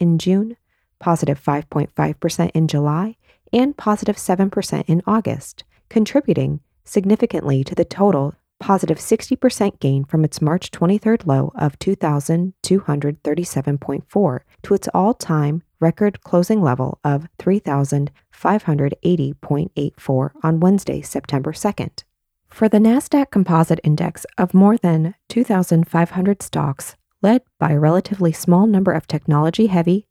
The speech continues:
cash-rich, financially strong companies with well-proven products and enormous consumer bases, the April through August five-month price surge was even more vigorous, with price rises of positive fifteen point four percent in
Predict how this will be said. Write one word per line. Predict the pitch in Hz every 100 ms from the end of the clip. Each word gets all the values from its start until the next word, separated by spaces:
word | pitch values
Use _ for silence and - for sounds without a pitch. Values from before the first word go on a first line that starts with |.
| _
cash-rich, | - 156 190 - - 156 160 - - _
financially | - 151 156 - 208
strong | - 202 220
companies | 240 254 151 143 -
with | - 170
well-proven | - 151 175 - 185 208
products | - 165 143 143 -
and | - 160 160
enormous | 170 170 214 151 -
consumer | 175 160 160 151
bases, | 160 180 - 131 139 - _ _ _
the | - 202
April | 240 294
through | 320 320 -
August | 151 143 143 - -
five-month | - 165 202 - 156 139 -
price | - 233 269
surge | - 147 143 -
was | 185 185
even | 202 202
more | 202 202
vigorous, | 202 190 139 - - - _ _ _
with | - 190
price | - 196 240 -
rises | 160 143 139 139 -
of | 147 143 175 _
positive | - 156 147 151
fifteen | - 196 - 220
point | - 190 -
four | - 170
percent | 185 - 175
in | 160